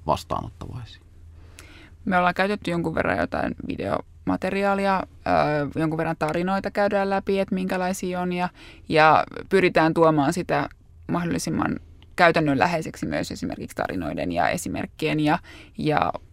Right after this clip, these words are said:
Speaker 2: erilaisten osallistavien menetelmien kautta, että pystys, pystys tulemaan niin kuin lähemmäksi ne faktat.
Speaker 1: Globaalikasvatuksen toinen liittyvä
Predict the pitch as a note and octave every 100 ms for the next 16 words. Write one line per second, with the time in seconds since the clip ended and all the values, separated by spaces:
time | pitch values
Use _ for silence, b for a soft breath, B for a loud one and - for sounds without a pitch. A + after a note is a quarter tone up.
0 | - - - - E3 - D3+ F3+ F#3 F#3
1 | F#3+ - F#3+ F#3 F3+ F3 - - D#3+ -
2 | D#3 - E3+ - E3 - - - - -
3 | - - B3+ - F3 - - - - -
4 | - - - - - E3+ D3+ C#3 C3 C3
5 | D3 D3+ D#3+ - - - - - - -
6 | - - - - - - B B B B
7 | B B B B B - C3+ B2+ A2 G#2
8 | G#2+ - A2+ B2+ A#2+ G#2+ F#2+ F#2+ - F#2+